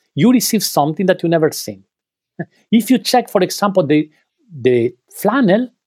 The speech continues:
you will be incredible astonished when you touch it, because you say, "What kind of flannel is this? Is I never saw." Yes, it's impossible to sew because nobody buy one double twisted fifty slash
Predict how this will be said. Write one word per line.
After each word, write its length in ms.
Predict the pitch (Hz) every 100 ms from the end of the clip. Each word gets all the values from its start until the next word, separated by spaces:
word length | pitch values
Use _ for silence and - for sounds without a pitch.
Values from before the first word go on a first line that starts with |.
| _ _ _ _ _ _ _ _ _ -
you 120 | 202
will 120 | 208
be 360 | 170 214 202 - _ _ _ _ _ _ _ _ _ _ _
incredible 580 | 147 - 147 208 190 185
astonished 500 | 131 - 240 220 -
when 140 | 135
you 80 | 127
touch 380 | 123 135 110 -
it, 160 | 175 120
because 280 | 131 214
you 60 | 208
say, 240 | 196 190 - _ _ -
"What 320 | 240 247 - _ _ _ _ _ _ -
kind 320 | - 277 277
of 100 | 208
flannel 540 | - - 220 294 285 170
is 200 | 175 -
this? 360 | 254 - -
Is 120 | 165 165
I 100 | 151
never 300 | 190 247 -
saw." 320 | - 190 - _ _
Yes, 300 | 185 180 -
it's 180 | 151 151
impossible 600 | 170 156 269 - 160 135
to 100 | 131
sew 220 | - 127
because 340 | 120 151 220 220 - _ _ 160
nobody 600 | 151 302 285 202 131 139
buy 560 | 110 143 139 135 135 - _ -
one 300 | 151 143 120
double 440 | 208 226 185 151
twisted 560 | - 185 196 - 170 147
fifty 600 | - 214 - - 190 170
slash 460 | 160 175 185 -